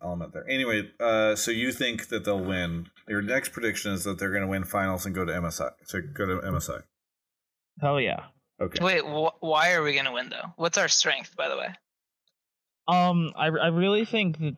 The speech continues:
Speaker 2: that, that team cohesion is a big strength, and you guys being able to, like, do things on the map really well.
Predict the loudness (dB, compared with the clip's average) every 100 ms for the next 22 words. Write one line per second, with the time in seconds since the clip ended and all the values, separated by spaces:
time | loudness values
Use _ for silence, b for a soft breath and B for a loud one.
0 | -2 -2 0 -2 -2 -2 0 2 2 2
1 | 2 2 2 2 0 -2 -2 -2 0 0
2 | 0 2 2 0 0 0 0 2 2 0
3 | -2 -2 0 -2 -6 -18 -20 -20 _ -2
4 | 0 0 0 2 2 2 2 2 0 0
5 | 0 2 2 2 0